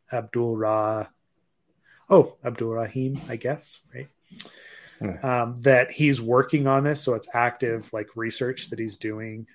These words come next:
Speaker 1: Um, you know, it was posted, uh, a week or so ago. Um, but, like, all of these kind of unintended consequences when we start dealing with the specifics of a language, a framework, right? Um,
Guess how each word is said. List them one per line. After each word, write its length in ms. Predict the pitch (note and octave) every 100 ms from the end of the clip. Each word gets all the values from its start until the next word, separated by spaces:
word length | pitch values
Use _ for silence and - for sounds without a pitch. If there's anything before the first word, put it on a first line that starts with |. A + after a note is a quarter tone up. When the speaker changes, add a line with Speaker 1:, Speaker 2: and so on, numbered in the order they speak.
| _
Speaker 1:
Um, 520 | A2+ G#2+ G#2+ G#2+ G#2 G#2 _ _
you 100 | -
know, 220 | G#2 G2+ G#2+
it 120 | B2+
was 140 | A#2+
posted, 520 | - C#3 B2+ B2 A2+ - -
uh, 220 | E3 D#3+ D#3
a 80 | C#3+
week 260 | B2 A2 A#2+
or 100 | A2
so 280 | - A2+
ago. 520 | A2 G#2+ A2 G#2+ G#2 - - - - _ _ _ -
Um, 320 | A#2+ A2+ A#2 _ _ - - - -
but, 380 | C#3+ B2+ C3 - _ _ _ - - _ _ _ _ _ -
like, 220 | C#3 -
all 200 | F3+ G#3+
of 80 | G#3
these 160 | F3 -
kind 180 | D3+
of 80 | B2+
unintended 640 | B2+ C#3+ C#3 C#3 B2+ A#2
consequences 720 | - A#2+ A#2 C3 B2+ A#2+ B2 -
when 100 | A2+
we 80 | A2
start 300 | - A#2+ -
dealing 320 | A2+ A2+ A2
with 240 | A2 A2
the 80 | -
specifics 560 | - - - A2+ A2 -
of 140 | A#2
a 100 | A2
language, 720 | A2 A2 A2 A2 A2 G#2+ -
a 120 | A#2
framework, 800 | - - A2 A2 G#2+ A2 A2+ -
right? 480 | A2 A2 A2+ - - - - - _ _
Um, 540 | A#2+ A2 G#2+ G#2 G#2